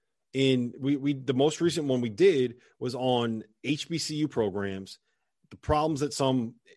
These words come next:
coaches that, that started H B C Us have getting out of the H B C U realm and moving up the coaching ranks.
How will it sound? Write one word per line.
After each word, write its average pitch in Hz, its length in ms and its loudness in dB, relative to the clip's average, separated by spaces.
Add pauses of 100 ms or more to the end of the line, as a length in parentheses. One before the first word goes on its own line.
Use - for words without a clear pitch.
(120)
coaches 131 400 0
that, 117 260 -2
that 117 180 -6
started 139 440 2
H 120 220 -6
B 123 100 -6
C 117 160 -8 (120)
Us 110 120 -6
have 110 240 -2
getting 113 280 -4
out 135 200 2
of 117 80 0
the 107 120 -6
H 107 200 -8
B 113 80 -10
C 107 180 -10
U 98 140 -10
realm 120 380 -2 (200)
and 107 80 -6
moving 113 320 -2
up 104 100 -8
the - 60 -16
coaching 196 380 0
ranks. 104 280 -8